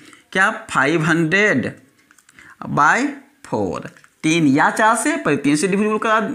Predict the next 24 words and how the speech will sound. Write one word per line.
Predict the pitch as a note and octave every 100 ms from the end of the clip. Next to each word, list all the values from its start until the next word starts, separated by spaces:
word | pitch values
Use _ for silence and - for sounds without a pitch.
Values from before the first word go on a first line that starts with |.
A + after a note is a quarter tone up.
| C4+ - - - F#3+
मैंने | G#3+
करा | A3 G#3+ G#3+
दिया, | A#3 G#3+
उसके | F#3+ -
बाद | E3+ E3 -
चार | G#2 F#2+
से, | - F2+ - _ _ - - -
माइनस | D#3 E3+ F#3+ G#3 G#3+ -
टू | F3 E3
हंड्रेड | D#3 C3 B2 A#2+ A2+
by | A#2+ D3 A3 C4 - _ _ _ _ -
फ़ोर। | D#3 A2+ E2+ E2 _ _ _ _ _ - - - -
और | A2 - - B2
मैं | A#2
क्या | C#3
बताया | E3+ F#3+ G#3+ A3+
हूँ, | A#3 D3 - - _ -
किसको | D#3+ D3+ A3+
माइनस | A3 A#3 A#3+
करना | A#3+ A#3 A#3+
है? | B3 G#3 A2 - - - _ - _
जो | C3 C3+ C3+ D#3+ A3+ C#4 D4 - _ _ _
ट्वेल्व | D3+ C3+ B2 B2
से | B2+ D3+